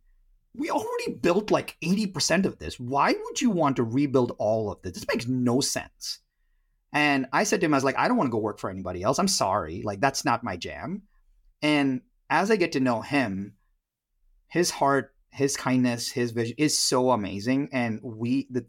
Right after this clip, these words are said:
two of us are like two peas in a pod. And I respect, I love and respect that guy so much. He, when I talk about him, tears come to my eyes. And 'cause I,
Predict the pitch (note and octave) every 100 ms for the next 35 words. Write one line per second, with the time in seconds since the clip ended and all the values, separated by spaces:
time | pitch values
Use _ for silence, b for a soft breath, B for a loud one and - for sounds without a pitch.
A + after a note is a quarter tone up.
0 | _ D3+ D3+ B2+ A#2 A2 - A#2 G#2+ G#2
1 | G2 G#2 G#2 B2+ - G#2+ G2+ G2 G2+ G2
2 | A2+ C#3 - _ _ _ _ _ C#3 C#3
3 | C3 - B2+ C#3+ D#3 C#3 - C#3 B2 -
4 | - - _ _ _ _ _ _ _ _
5 | _ D3 D3+ C#3+ D3+ C#3 C#3+ C3 A#2 -
6 | A#2+ G#2+ - G#2 A2 F#2+ - - F#2+ F2+
7 | - - - - _ _ _ _ _ -
8 | C3+ B2+ B2+ B2 A#2+ - _ - C3+ C3
9 | B2+ B2+ C#3+ C#3 C3 C3+ B2+ B2 A#2+ B2+
10 | A#2+ A#2+ A#2 A2 A2+ D3+ D#3+ - A#2 A2
11 | A#2 A2 G#2+ G#2+